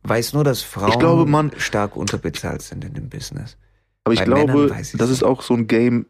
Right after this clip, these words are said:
Speaker 2: da musst du halt auch selbst wieder dein, dein, dein Marktwert steigern mit, mit dem ganzen Insta-Shit und dann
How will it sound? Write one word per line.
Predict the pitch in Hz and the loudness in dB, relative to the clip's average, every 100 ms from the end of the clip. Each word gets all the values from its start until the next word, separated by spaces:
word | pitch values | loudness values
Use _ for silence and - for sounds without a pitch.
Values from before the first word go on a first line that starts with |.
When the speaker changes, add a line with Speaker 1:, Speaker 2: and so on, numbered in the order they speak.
| - | -6
Speaker 2:
da | 113 | 0
musst | 110 120 - | 2 2 2
du | |
halt | 120 113 | 0 2
auch | 110 | 0
selbst | - 113 - - | 0 -2 0 0
wieder | 107 104 | 2 2
dein, | 95 104 98 98 90 | 0 0 2 2 0
dein, | 101 - 95 95 90 | -4 0 2 2 2
dein | 92 | 2
Marktwert | 92 98 92 - | 2 0 -2 -2
steigern | - 101 98 92 95 | -2 0 2 0 0
mit, | 98 - - - - - - | 0 -4 -20 -20 -20 -20 -6
mit | - 143 - - | 0 0 0 -8
dem | 123 113 113 | -2 2 2
ganzen | 110 - | 2 0
Insta-Shit | - 120 - 110 107 110 101 | 0 0 2 0 2 0 0
und | - 107 | 0 0
dann | 104 101 | 0 -2